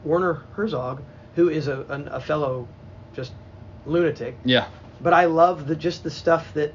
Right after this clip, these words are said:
Speaker 1: you know, like, the iguanas and the weirds. I love that stuff because that's just organic, right?
Speaker 2: Yeah.
Speaker 1: And I'm gonna work that in. Like, I mean, he was hell-bent. I mean, he cut scenes out to, to, to put those iguanas in. It wasn't originally in the,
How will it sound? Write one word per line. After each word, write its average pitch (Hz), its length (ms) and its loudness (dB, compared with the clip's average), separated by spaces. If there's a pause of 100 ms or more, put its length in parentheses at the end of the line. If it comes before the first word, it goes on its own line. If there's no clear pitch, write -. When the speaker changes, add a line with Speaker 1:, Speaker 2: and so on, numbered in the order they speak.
Speaker 1:
you 156 80 -4
know, 156 80 0
like, 143 160 -4
the 151 120 -2
iguanas 143 640 -2
and 143 100 -8
the 139 60 -10
weirds. 147 380 -4
I 202 100 -2
love 208 280 -2
that 208 180 0
stuff - 280 -2
because 160 420 -2 (440)
that's 208 260 0
just - 320 -4 (440)
organic, 175 560 0
right? 147 340 -2
Speaker 2:
Yeah. 101 180 -4 (320)
Speaker 1:
And 147 120 -4
I'm 165 100 0
gonna 170 140 4
work 165 200 2
that 151 160 0
in. 147 340 -2
Like, 127 220 -8
I 143 40 -8
mean, 151 120 -4
he 180 120 0
was 156 100 0
hell-bent. 156 480 0 (240)
I 147 40 -6
mean, 165 120 2
he 165 60 0
cut 180 220 -2
scenes 160 280 -2
out - 280 -2
to, - 60 -18 (220)
to, - 80 -14 (220)
to 131 60 -12
put 135 160 -8
those 127 140 -6
iguanas 123 440 -8
in. - 100 -16 (440)
It 160 60 -8
wasn't 151 300 -2
originally 139 460 -4
in 131 120 -6
the, 120 220 -8